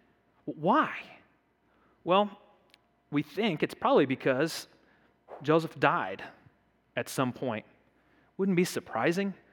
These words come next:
A lot of times men were much older than the women. Mary was a teenager. He's probably an older guy. So as Jesus went through adulthood, at some point he lost his dad who had apprenticed him, who raised him.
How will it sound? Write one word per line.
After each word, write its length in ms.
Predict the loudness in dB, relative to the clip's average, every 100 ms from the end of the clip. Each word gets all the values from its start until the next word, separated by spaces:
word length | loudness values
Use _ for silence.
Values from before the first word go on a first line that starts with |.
| _
A 40 | 2
lot 100 | 2
of 60 |
times 280 | 2 0 2
men 200 | 0 2
were 100 | 2
much 220 | 2 0 2
older 260 | 2 2 2
than 160 | 0
the 80 | 0
women. 340 | 0 2 2
Mary 220 | 2 2 2
was 120 | 0
a 60 |
teenager. 440 | -4 -2 0 0 0
He's 120 | -2
probably 180 | 0 -2
an 60 | -2
older 260 | -2 0
guy. 180 | 2 2
So 240 | 2 -2 -2 -12 -12 -4
as 160 | -4
Jesus 500 | -2 0 4 4 2 -4
went 220 | -4 -2
through 100 | 4
adulthood, 340 | 6 6 4
at 60 | 2
some 160 | -2
point 180 | 0 0
he 60 | 4
lost 320 | 4 2 -2
his 120 | -4
dad 440 | -2 -2 -2 -6 -6
who 120 | -2
had 100 | -2
apprenticed 480 | -4 -2 -2 -2 -4
him, 240 | -4 -6 -10 -20 _
who 120 | -8
raised 400 | 0 2 2 0
him. 220 | -2 -4